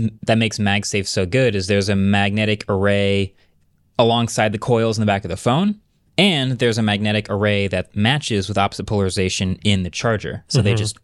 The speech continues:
Speaker 1: they just connect really easily. And if you have those magnets in just the phone and not the charger, it works okay. But if you have the magnets not in the phone, like, if you try to put a Pixel on a MagSafe
Speaker 2: Yeah.
Speaker 1: puck, n-, it doesn't stick. It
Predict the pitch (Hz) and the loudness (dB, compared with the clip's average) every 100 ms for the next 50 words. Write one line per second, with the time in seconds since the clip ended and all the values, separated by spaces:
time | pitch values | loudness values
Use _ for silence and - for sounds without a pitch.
0 | - - - 110 95 - - 131 156 - | -4 -4 -2 -2 -2 -4 0 0 0 -6
1 | - 117 131 131 117 113 113 110 110 - | -6 0 2 2 0 0 0 0 -4 -18
2 | _ _ - 101 98 95 95 - 113 110 | _ _ 0 2 2 -2 -4 -4 -4 -2
3 | 117 110 165 190 175 156 143 139 135 117 | -2 0 0 0 -2 -2 0 0 0 -2
4 | - 117 104 - 135 151 - 147 - 165 | 0 0 0 0 0 0 -2 -4 -2 0
5 | 120 92 92 - - - - - 107 101 | 0 -2 -4 -8 -18 -20 -16 -2 0 2
6 | 101 143 165 110 - 98 90 87 80 107 | 0 -2 -2 -4 -2 -2 -2 -4 -4 -6
7 | _ _ _ _ - 302 294 254 - 135 | _ _ _ _ -6 0 0 0 0 -2
8 | - 127 92 82 127 _ _ _ 131 135 | -2 -2 0 -2 -4 _ _ _ -2 0
9 | 156 156 131 - _ - - 120 127 135 | 2 0 -2 -8 _ -20 -2 0 2 2
10 | 135 113 110 104 113 135 127 120 107 113 | 0 0 2 2 2 0 0 0 0 0
11 | 131 117 107 104 117 127 113 104 113 98 | 0 0 0 -2 -2 -2 -2 -2 -2 -2
12 | - 120 - 113 107 104 104 95 95 170 | -4 -4 -2 0 0 0 0 0 2 4
13 | 165 127 110 131 - 104 113 110 101 98 | 4 2 0 -4 -6 -6 -2 -2 -2 -4
14 | - 101 - - 101 - | -6 -8 -8 -10 -10 -12